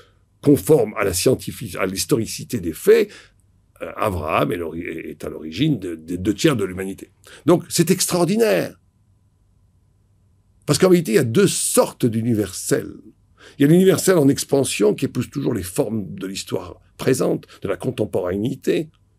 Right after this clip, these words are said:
mais qui est très faible, qui est un château de cartes. Et il y a l'universel en intensité, qui porte le sens en lui-même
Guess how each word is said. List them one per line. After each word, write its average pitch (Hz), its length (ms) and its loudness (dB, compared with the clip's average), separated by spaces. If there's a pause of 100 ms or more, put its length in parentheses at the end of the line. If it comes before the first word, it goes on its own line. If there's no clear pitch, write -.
(580)
mais 127 100 -8
qui - 80 -6
est 151 60 -4
très 143 160 -4
faible, 101 480 -8 (1040)
qui - 80 -18
est 147 40 2
un 139 60 2
château 139 260 -2
de - 60 -6
cartes. - 480 -10 (840)
Et 165 60 2
il 160 60 6
y 165 60 8
a 147 40 8
l'universel 170 600 4
en 110 180 2
intensité, 120 960 -4 (220)
qui - 120 -8
porte - 420 -2
le 120 140 0
sens 101 540 -2
en 113 100 -2
lui-même 151 600 0